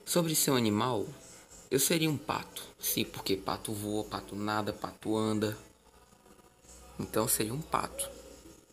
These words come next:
Próxima pergunta é do Zorinho. Ele perguntou o seguinte: "Faz seu top cinco melhores personagens de One Piece."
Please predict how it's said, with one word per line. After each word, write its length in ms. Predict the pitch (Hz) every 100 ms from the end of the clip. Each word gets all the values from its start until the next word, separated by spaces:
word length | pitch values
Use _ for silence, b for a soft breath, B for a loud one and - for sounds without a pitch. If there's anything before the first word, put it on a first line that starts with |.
| - - - - - - - - - - - -
Próxima 360 | 131 131 139
pergunta 760 | 135 123 110 113 117 120 117 -
é 120 | 113
do 360 | 113 110 104 101
Zorinho. 540 | 101 104 117 - 107 -
Ele 160 | - 107
perguntou 460 | - 151 143 - 110
o 20 |
seguinte: 580 | - 107 92 117 - - - -
"Faz 260 | - 147
seu 140 | - 143
top 340 | - 131 -
cinco 300 | 131 - 151 -
melhores 300 | 139 120 -
personagens 680 | - 117 - 101 107 107 104
de 100 | 110
One 220 | 110 104 -
Piece." 400 | 113 120 -